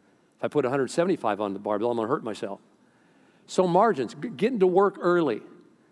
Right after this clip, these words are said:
leaving for places early, so we can stand around the time clock and talk to people and minister to them. See, God's not gonna lead people into your life if you have no margins. For example, maybe you're, you're on the way in and, and you're thirty minutes early this morning.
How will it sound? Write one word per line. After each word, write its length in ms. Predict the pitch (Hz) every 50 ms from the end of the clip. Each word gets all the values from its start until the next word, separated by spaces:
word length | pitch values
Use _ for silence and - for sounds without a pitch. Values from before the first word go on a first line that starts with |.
| _ _ -
leaving 320 | 139 170 208 220 233 220
for 120 | - 202 185
places 480 | - - 196 190 175 - - 160 120
early, 360 | 156 156 165 151 131 113 - - - - - _ _ _ _ _ _ _ _ _ _ _
so 140 | - - 185
we 140 | 175 175 165
can 60 | 147
stand 300 | - - 202 202 214 202
around 440 | 202 190 196 196 190 185 190 220 143
the 80 | 151
time 280 | 151 - 170 180 185 185
clock 320 | 180 - 165 151 139 -
and 120 | - 135 117
talk 320 | - 165 170 175 170 -
to 60 | 165
people 340 | 151 - 151 151 131 151 151
and 100 | 135 131
minister 380 | 143 156 175 180 156 - - 143
to 40 | 131
them. 220 | 131 123 120 - - - - - -
See, 180 | - - 190
God's 360 | 180 143 202 240 269 302 226 202
not 160 | 254 247 240
gonna 100 | 214 196
lead 240 | 185 202 233 226 233
people 280 | 202 208 202 196 196
into 100 | 175 165
your 100 | 156 156
life 240 | 147 160 180 202 196
if 40 | -
you 40 | 165
have 80 | 160 143
no 140 | 151 151 143
margins. 640 | 139 139 151 175 165 131 131 120 113 - - - - - _ _ _ _ _ _ _ _ _ _ _ _ _ _ _
For 180 | - - 170 175
example, 580 | 151 120 131 165 170 202 202 - 151 - - - - - - -
maybe 240 | - 143 151 156 156
you're, 160 | 165 175 196
you're 140 | 165 151 165
on 100 | 160 160
the 80 | 156
way 300 | 143 143 156 170 170 165
in 160 | 175 175 160 139
and, 200 | 123 113 - - - -
and 100 | - 131
you're 120 | 135 151 156
thirty 320 | 156 - 185 180 175 180
minutes 240 | 175 175 175 175 -
early 220 | 180 180 185 170
this 200 | 151 147 139 -
morning. 400 | 139 131 143 143 131 127 123 120